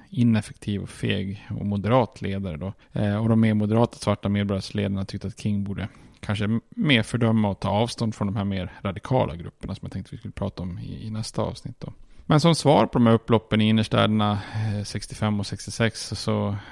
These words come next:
bestämde sig King, eh, nittonhundrasextiosex för att flytta sin verksamhet till nordstaterna för att göra en kampanj och konfrontera den socioekonomiska utanförskapen som, som upplevdes då i,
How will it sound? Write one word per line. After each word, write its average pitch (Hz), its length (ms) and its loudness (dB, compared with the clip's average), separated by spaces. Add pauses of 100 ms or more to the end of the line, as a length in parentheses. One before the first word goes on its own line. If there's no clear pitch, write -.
bestämde 123 480 2
sig 117 160 -2
King, 104 420 0 (120)
eh, 113 60 -8
nittonhundrasextiosex 104 880 -4
för 107 100 -2
att 95 140 -6
flytta - 600 -2
sin 107 200 -2
verksamhet 98 440 -4
till 139 140 0
nordstaterna 101 680 -2
för 101 200 -2
att - 200 -6 (100)
göra 113 220 0
en 143 100 2 (260)
kampanj 104 480 2
och 90 60 -8
konfrontera 101 580 -2
den 104 140 0
socioekonomiska 98 960 -4 (160)
utanförskapen 101 880 -6
som, 98 260 -8
som - 180 -8
upplevdes 117 420 -4
då 98 140 -4
i, 92 180 -6